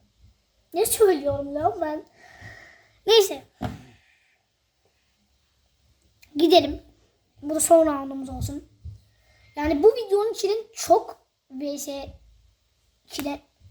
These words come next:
sığdırdım. Çok V S sığdırdım. Ve yine sekiz, yedi, altı, beş, dört, üç, iki, bir, sıfır.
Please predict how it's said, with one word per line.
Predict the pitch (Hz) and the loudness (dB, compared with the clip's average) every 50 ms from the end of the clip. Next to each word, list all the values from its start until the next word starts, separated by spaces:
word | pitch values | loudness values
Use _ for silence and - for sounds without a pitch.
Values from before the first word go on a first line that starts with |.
| _ _ - | _ _ -14
sığdırdım. | - - - 294 285 269 277 277 277 302 330 320 | -10 -8 -6 -6 -6 -6 -6 -6 -4 -4 -4 0
Çok | - 330 339 339 - | 0 0 0 0 -4
V | 311 294 | -6 -6
S | 294 - 277 | -6 -8 -10
sığdırdım. | 262 - - - 294 285 269 277 285 285 - - - _ _ _ _ - - _ - - - _ _ _ _ _ _ _ _ - | -8 -8 -6 -6 -6 -6 -6 -8 -12 -12 -12 -16 -20 _ _ _ _ -20 -20 _ -20 -20 -20 _ _ _ _ _ _ _ _ 2
Ve | 349 370 403 427 440 440 440 - _ - - _ _ _ _ _ _ _ _ _ _ _ 247 - - - - - | 4 4 6 6 4 2 -2 -8 _ -20 -20 _ _ _ _ _ _ _ _ _ _ _ -20 -20 -20 -18 -10 -8
yine | 302 285 277 | -8 -8 -8
sekiz, | 262 - 262 - 262 247 254 | -10 -14 -14 -14 -12 -10 -8
yedi, | 269 269 254 277 277 277 320 415 - - - - - - _ _ _ - | -8 -8 -6 -6 -6 -6 -6 -6 -8 -10 -12 -18 -20 -20 _ _ _ -10
altı, | 285 285 285 294 285 - 285 277 285 320 - - - - _ _ _ _ _ _ _ _ _ _ _ _ _ _ - | -8 -6 -6 -6 -8 -8 -10 -8 -8 -10 -12 -14 -20 -20 _ _ _ _ _ _ _ _ _ _ _ _ _ _ -6
beş, | 311 302 302 - - | -6 -6 -6 -4 -4
dört, | 311 294 294 294 - - | -4 -4 -4 -8 -8 -8
üç, | 311 302 302 - - - - - - - _ _ _ - - _ _ - | -6 -6 -6 -8 -14 -16 -16 -18 -20 -20 _ _ _ -20 -20 _ _ -20
iki, | 311 277 - - 285 294 359 - - - - _ _ _ _ _ _ - | -20 -20 -12 -10 -8 -8 -8 -10 -16 -20 -20 _ _ _ _ _ _ -20
bir, | - 359 294 285 277 330 339 - _ _ _ _ _ _ _ _ _ - 104 - | -14 -10 -8 -8 -8 -10 -12 -16 _ _ _ _ _ _ _ _ _ -12 -12 -10
sıfır. | - - 101 - - - - - | -6 -6 -6 -6 -8 -14 -20 -20